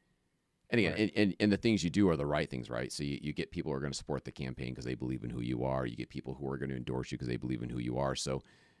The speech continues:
Speaker 1: you've got the name recognition support, and it's basically like, "All right, this is Geisler's. We're all gonna step away here 'cause no one else is gonna take him out 'cause he's got everything lined up. He's got the
Speaker 2: Right.
Speaker 1: staff. He's got the support in order to make it happen." I think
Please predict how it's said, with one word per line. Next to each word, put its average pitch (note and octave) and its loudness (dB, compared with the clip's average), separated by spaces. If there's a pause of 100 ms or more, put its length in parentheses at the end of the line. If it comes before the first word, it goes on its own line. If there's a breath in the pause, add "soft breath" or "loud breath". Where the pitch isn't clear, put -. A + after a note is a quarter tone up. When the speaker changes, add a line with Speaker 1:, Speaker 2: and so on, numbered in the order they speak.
(140 soft breath)
Speaker 1:
you've D2 -2
got F2+ 4
the D#2+ -2
name D#2 2
recognition C#2 -4
support, - 0
and C2+ -4
it's - -6
basically D2+ 4
like, C2 -6
"All C2+ -2
right, G#1+ -8
this D#2 -6
is D2 -8
Geisler's. C#2+ -6
We're C#2+ -6
all D2 -4
gonna C#2+ -10
step - -10
away C#2+ -6
here B1 -10
'cause B1+ -12
no C#2+ -8
one C#2 -6
else B1+ -8
is B1+ -12
gonna C2 -6
take C#2 -6
him C2 -6
out B1 -4
'cause - -12
he's C2 -6
got C2 -2
everything C2 -4
lined B1+ -2
up. B1 -6
He's B1 -8
got B1+ -6
the C2 -14
Speaker 2:
Right. - -4
Speaker 1:
staff. C2+ -4
He's C2 -10
got A#1+ -8
the - -16
support - -8
in C2+ -8
order A#1 -6
to A1+ -8
make A1 -10
it A1 -12
happen." G#1+ -10
I G#1+ -8
think A#1+ -10